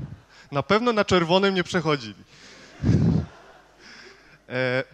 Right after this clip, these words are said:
no dobrze, no i tak stwierdziłem, no rzeczywiście, może ten ruch spowoduje, że choćby jeden z tych wszystkich obs-, osadzonych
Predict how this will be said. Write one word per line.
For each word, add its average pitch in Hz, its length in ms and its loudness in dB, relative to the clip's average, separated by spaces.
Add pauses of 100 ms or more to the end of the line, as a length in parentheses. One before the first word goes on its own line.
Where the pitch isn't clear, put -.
(340)
no 214 100 -6
dobrze, 139 300 0
no 143 120 -4
i 185 80 -2
tak 226 160 -4
stwierdziłem, 185 600 -4 (920)
no 190 60 -14
rzeczywiście, 311 500 -8
może 143 220 -6
ten 180 180 -2
ruch 156 320 -4 (380)
spowoduje, 147 600 -6
że 156 100 -10
choćby 165 320 -10
jeden 139 300 -2
z - 60 -18
tych 135 120 -12
wszystkich 160 340 -10
obs-, 139 300 -14
osadzonych 127 680 -10